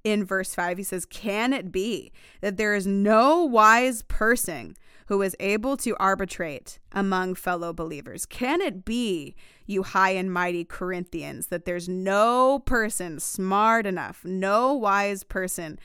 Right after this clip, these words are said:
that can figure out this silly dispute?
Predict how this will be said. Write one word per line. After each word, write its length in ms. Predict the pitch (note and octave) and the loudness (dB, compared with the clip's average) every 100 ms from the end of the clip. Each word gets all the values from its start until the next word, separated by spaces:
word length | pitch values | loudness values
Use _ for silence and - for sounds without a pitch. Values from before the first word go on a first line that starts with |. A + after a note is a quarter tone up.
| - - - | -20 -20 -2
that 160 | G3 F#3+ | -2 0
can 160 | F#3 | -6
figure 680 | - - G3+ G3 F#3+ A3 A3 | -8 -10 -6 -4 -2 -2 0
out 460 | F3+ F3 E3+ - - - - _ - | 0 0 -2 -8 -18 -20 -20 _ -6
this 240 | F#3+ F#3+ | -4 -2
silly 540 | - G3+ F3+ F3+ E3+ - | -2 -2 -4 -6 -10 -12
dispute? 720 | F3 F#3 - - D3+ - - | -10 -8 -8 -8 -10 -12 -18